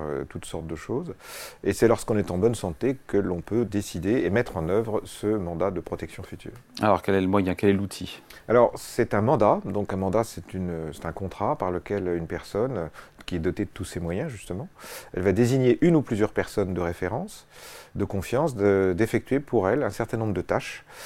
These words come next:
Speaker 1: en lieu et place du, de, de ce donneur d'ordre et à compter du jour où celui-ci perd ses moyens et ses aptitudes. En d'autres termes, à partir du moment où il n'est plus apte à gérer.
Speaker 2: Bon, et le but, c'est ?
Speaker 1: Bien, le but, il est double. C'est éviter, d'une part, toutes les formalités administratives et qui ralentissent les décisions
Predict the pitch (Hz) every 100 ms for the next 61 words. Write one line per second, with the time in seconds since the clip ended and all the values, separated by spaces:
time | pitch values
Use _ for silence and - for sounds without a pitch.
0 | - - - 104 127 104 117 110 95 90
1 | 87 80 82 78 80 - 98 92 76 80
2 | 110 127 92 85 87 95 85 82 107 113
3 | - 80 76 - 110 - - - 80 73
4 | 80 110 - 101 98 90 - - 82 -
5 | - - - 92 113 - 90 131 117 92
6 | 90 110 95 90 92 139 120 92 98 -
7 | 120 101 90 135 - - - 104 98 76
8 | - _ - _ _ 101 90 - 92 87
9 | 90 98 123 - - - 98 160 - -
10 | 101 113 117 165 107 98 98 185 120 87
11 | - 110 120 131 127 139 127 107 95 101
12 | 113 107 98 92 - - 135 123 110 104
13 | 104 104 98 92 - 92 - 104 107 87
14 | - 92 110 113 120 113 - 95 95 -
15 | 92 101 104